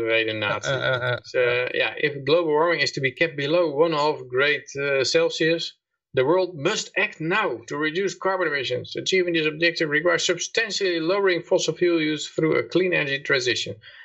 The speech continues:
Speaker 1: Dus ja, dat is eigenlijk wat je heel vaak hoort uit die hoek van, "Nou, het is geweldig als de brandstofprijzen superhoog zijn, want, eh, dat redt de planeet."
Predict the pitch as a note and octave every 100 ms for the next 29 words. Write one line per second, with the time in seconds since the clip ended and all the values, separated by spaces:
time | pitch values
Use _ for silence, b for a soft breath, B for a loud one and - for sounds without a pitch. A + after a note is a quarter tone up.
0 | B - B2+ C3+ C#3+ C3+ A#2+ A#2 A2+ A#2+
1 | A2+ A#2 A#2 A#2+ A#2 A#2+ A#2 A2+ A#2 A2+
2 | A2+ G#2+ A#2 - D#3 A#3 F#3+ - F#3+ F#3+
3 | B2 B2+ - C3 B2+ C3 C3+ C3 B2+ -
4 | C3 A#2+ A2 C#3+ C3 G#2+ A2+ - F#2+ F#2+
5 | G2+ G#2 A#2+ B2+ B2+ B2 B2 B2+ C3+ D#3+
6 | D#3+ C#3+ C#3 C3 -